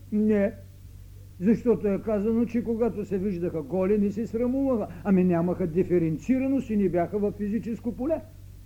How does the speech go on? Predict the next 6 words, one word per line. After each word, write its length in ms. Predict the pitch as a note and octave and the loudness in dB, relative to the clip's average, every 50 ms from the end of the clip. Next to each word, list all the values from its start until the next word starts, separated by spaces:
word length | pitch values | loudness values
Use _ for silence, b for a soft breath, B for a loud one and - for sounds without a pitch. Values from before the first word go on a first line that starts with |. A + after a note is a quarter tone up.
| - - - - - - - - - - - - - - - - - | -18 -18 -18 -18 -20 -18 -18 -18 -18 -18 -18 -18 -18 -18 -12 0 6
Ами 180 | G#3 A3+ A3+ A3+ | 8 8 10 10
ние 260 | A3+ A#3+ A#3+ A#3 A3+ | 10 8 8 6 4
виждаме 520 | A3 A3+ B3 B3+ A#3+ A3+ G#3+ A#3 A3 G#3 | 4 2 2 2 2 2 0 0 0 0
Адама 580 | G3+ G3 F#3 F3+ D#3 F#3 G3+ A3 A3+ A3 G#3+ G3+ | -2 -2 -2 -4 -4 -2 -2 -2 0 0 0 0
и 440 | F#3+ F3+ F3 F3 F3 F3 F#3+ G#3+ A3+ | 0 -2 0 0 0 0 2 2 4
Ева 300 | A3+ A3+ A3 A3 F#3 | 4 4 2 0 -2